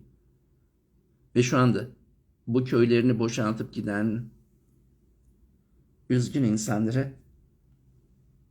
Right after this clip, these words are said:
bu çiğ damlalarının içindeki zümrüt ankaları gösterin. "Bakın,"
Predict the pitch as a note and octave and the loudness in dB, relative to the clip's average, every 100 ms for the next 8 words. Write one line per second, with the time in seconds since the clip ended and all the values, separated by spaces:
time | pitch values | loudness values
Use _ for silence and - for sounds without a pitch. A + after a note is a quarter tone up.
0 | _ _ _ - D#3+ - F#3 E3+ C#3+ D3+ | _ _ _ -8 -8 -2 0 2 2 2
1 | C#3 C#3+ D3+ C#3 C3 C3 C3 C3 C3 B2 | 2 2 2 2 0 0 0 0 -2 0
2 | B2+ A#2+ A#2+ B2+ B2+ C3+ B2+ B2+ - A#2+ | 2 2 2 0 -2 -4 -4 -4 -6 -8
3 | - - B2+ C3 _ _ _ _ _ _ | -8 -10 -10 -12 _ _ _ _ _ _
4 | _ _ _ _ _ _ _ _ _ _ | _ _ _ _ _ _ _ _ _ _
5 | _ _ _ _ _ _ _ _ _ _ | _ _ _ _ _ _ _ _ _ _
6 | _ _ _ _ _ _ _ _ _ _ | _ _ _ _ _ _ _ _ _ _
7 | - E3+ F3 F#3 C3 G#2 | -4 -2 0 0 0 0